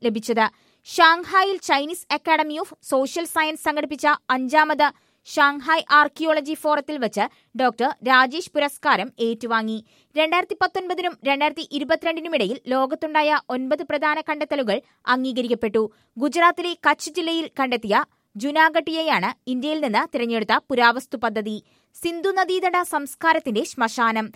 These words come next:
സിന്ധു നദീതട സംസ്കാരത്തിന്റെ ആദ്യ കാലഘട്ടത്തിലെ ബി സി മൂവായിരത്തി ഇരുന്നൂറ്, രണ്ടായിരത്തി അറുന്നൂറ് വലിയ ശ്മശാനമാണ് ജുനാഗട്ടിയ. പതിനാറ് ഹെക്ടറിലായി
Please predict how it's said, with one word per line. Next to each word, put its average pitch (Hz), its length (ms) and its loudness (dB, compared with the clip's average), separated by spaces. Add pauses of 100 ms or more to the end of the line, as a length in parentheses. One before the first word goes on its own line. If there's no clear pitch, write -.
(320)
സിന്ധു 349 320 -4
നദീതട 370 400 0
സംസ്കാരത്തിന്റെ 330 720 -2 (160)
ആദ്യ 269 260 4
കാലഘട്ടത്തിലെ 311 600 0 (300)
ബി 277 160 -2
സി 269 160 -4 (120)
മൂവായിരത്തി 277 540 2
ഇരുന്നൂറ്, 311 420 2 (160)
രണ്ടായിരത്തി 302 560 4
അറുന്നൂറ് 294 500 6 (160)
വലിയ 277 260 6
ശ്മശാനമാണ് 330 720 2 (120)
ജുനാഗട്ടിയ. 254 640 2 (420)
പതിനാറ് 349 420 4
ഹെക്ടറിലായി 339 600 2